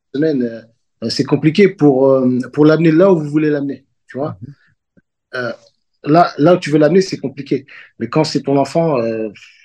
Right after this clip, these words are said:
Speaker 1: tu peux l'entraîner quand tu veux. Euh, tu l'as, que ce soit les vacances ou, euh, peu importe, tu l'as quand tu veux.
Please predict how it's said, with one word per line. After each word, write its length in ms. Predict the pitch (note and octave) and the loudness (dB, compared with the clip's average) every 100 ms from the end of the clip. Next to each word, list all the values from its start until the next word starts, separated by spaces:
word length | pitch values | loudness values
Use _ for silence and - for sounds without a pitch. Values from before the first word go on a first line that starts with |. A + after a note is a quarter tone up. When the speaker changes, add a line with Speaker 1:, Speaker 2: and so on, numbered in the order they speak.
| - _ | -20 _
Speaker 1:
tu 120 | - | -14
peux 80 | - | -8
l'entraîner 340 | B2+ B2+ C3+ C3+ | -8 -4 -4 -2
quand 120 | C#3+ | -6
tu 140 | - C#3 | -8 -6
veux. 260 | D3+ B2+ A2+ | -2 -2 -2
Euh, 40 | |
tu 180 | - B2 | -6 0
l'as, 120 | C#3 | 0
que 60 | - | 0
ce 40 | |
soit 160 | A2+ B2+ | -4 -2
les 100 | B2 | 0
vacances 600 | B2 B2+ C#3 C3+ B2 - | -2 -2 -4 -4 -6 -4
ou, 220 | B2 A#2+ | -2 -2
euh, 340 | A2 G2+ G2 G2 | -4 -8 -12 -8
peu 120 | D3+ | -4
importe, 440 | C#3 B2 - - A#2+ | -2 -2 -4 -4 -8
tu 160 | - | -4
l'as 100 | B2 | -4
quand 140 | B2 B2 | -4 -8
tu 140 | C#3+ | -6
veux. 260 | D3+ C#3 | -2 -2